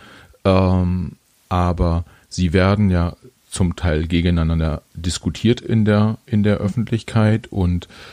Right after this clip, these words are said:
ähm, die Frage, die sich daraus für mich ergibt, ist, wie sehr muss Ressourcen, stärkerer Ressourcenverbrauch al-, auch, auch negativ sein für die Umwelt?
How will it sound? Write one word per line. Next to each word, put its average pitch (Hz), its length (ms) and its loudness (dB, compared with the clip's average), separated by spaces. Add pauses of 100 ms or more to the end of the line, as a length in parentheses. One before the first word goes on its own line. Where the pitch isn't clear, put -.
(260)
ähm, 85 640 2 (920)
die 92 100 0
Frage, 87 540 0 (640)
die 90 100 0
sich 80 200 -2
daraus 85 340 4
für - 140 -6
mich 101 220 2
ergibt, 95 380 -4
ist, - 260 -8 (340)
wie 87 240 0
sehr 95 480 2 (180)
muss 101 400 2
Ressourcen, 107 680 0 (120)
stärkerer 92 520 0
Ressourcenverbrauch 92 880 -2
al-, - 260 -4 (100)
auch, - 220 -6
auch 80 100 -10
negativ 90 440 2
sein 85 240 2
für - 120 -6
die 113 120 0
Umwelt? 117 500 0